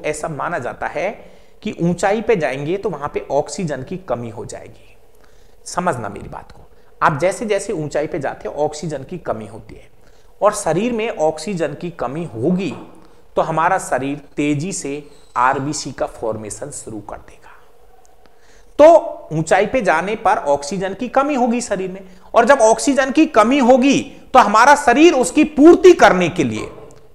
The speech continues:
जल्दी से आरबीसी का निर्माण करना शुरू कर देगा। तो ये कहानी है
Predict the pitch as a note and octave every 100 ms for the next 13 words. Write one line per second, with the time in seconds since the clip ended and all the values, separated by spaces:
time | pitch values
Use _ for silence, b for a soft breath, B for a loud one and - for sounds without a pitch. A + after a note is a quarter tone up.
0 | A#2+ E3 E3 E3 A3 A#3+ - B2+ B2 A#2+
1 | A#2 B2 A2+ G#3 - - - - A#2+ G#2+
2 | G#2 G#2 - G2 G#2 - - G#2+ - -
3 | - - - - - - - - - -
4 | C3 A#2 B2+ C3 B2 C3+ D#3+ D#3 D#3